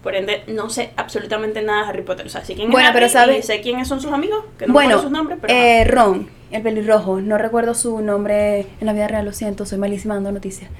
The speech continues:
Speaker 2: Va a tener un hijo.
Speaker 1: Ay, ñomi.
Speaker 2: Es como un cacique, va a tener a un superior. Y me imagino que va a salir hermoso, pelo rojo. Ay.
Speaker 1: Él a mí no me parece bonito.
Speaker 2: No, no.
Speaker 1: Ni él ni Harry me parece bonito.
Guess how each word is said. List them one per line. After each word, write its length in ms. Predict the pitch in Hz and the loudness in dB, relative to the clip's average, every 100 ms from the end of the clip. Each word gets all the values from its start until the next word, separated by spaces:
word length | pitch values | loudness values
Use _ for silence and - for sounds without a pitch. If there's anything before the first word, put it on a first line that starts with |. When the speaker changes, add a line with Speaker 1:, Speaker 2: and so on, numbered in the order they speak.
| - - - 247 | -18 -20 -10 0
Speaker 2:
Va 60 | 277 | 4
a 40 | |
tener 240 | 320 330 | 6 6
un 100 | 339 381 | 4 4
hijo. 380 | 330 196 190 190 - - - - - | 2 0 -2 -6 -18 -20 -20 -20 -12
Speaker 1:
Ay, 220 | 339 370 294 | -6 -4 -4
ñomi. 500 | 277 311 - - 247 | -4 -6 -8 -10 -6
Speaker 2:
Es 120 | 247 | -6
como 180 | 240 302 | 0 2
un 160 | 294 254 | 2 2
cacique, 500 | 277 - 320 320 330 | -2 0 0 4 4
va 80 | 254 | 4
a 60 | 233 | 0
tener 400 | 240 240 240 233 | -4 -4 0 2
a 80 | |
un 100 | 233 | 0
superior. 400 | 214 240 190 185 180 - - - - - - - - - - - - - - - - - - - | -2 -6 -6 -6 -10 -20 -20 -20 -20 -20 -20 -20 -20 -20 -20 -20 -20 -20 -20 -20 -20 -20 -18 0
Y 840 | 254 247 233 233 226 220 208 196 196 | 2 4 6 6 4 2 0 0 2
me 140 | 202 | 0
imagino 260 | 196 185 254 | 0 -4 -4
que 60 | |
va 60 | 277 | -4
a 40 | |
salir 180 | 277 285 | -2 0
hermoso, 500 | 269 185 233 - 185 | 0 0 -2 -2 -6
pelo 300 | 185 202 202 | -4 -2 -2
rojo. 340 | 190 208 190 185 | 0 0 0 -4
Ay. 80 | - - | -10 -12
Speaker 1:
Él 160 | - | -4
a 40 | 359 | -2
mí 100 | 415 | 0
no 80 | 294 | -2
me 80 | |
parece 260 | 185 190 202 | -4 -6 -6
bonito. 300 | 190 196 - - - - - - | -6 -6 -12 -20 -20 -20 -20 0
Speaker 2:
No, 280 | 220 175 - - - - - | 2 2 -4 -20 -20 -20 -4
no. 160 | 202 220 | -2 0
Speaker 1:
Ni 180 | 220 | 2
él 140 | 220 320 | 2 2
ni 100 | 262 | -2
Harry 300 | 220 185 185 | -2 -4 -12
me 100 | 214 | -12
parece 280 | 180 190 208 | -8 -8 -8
bonito. 340 | 196 190 180 | -10 -10 -12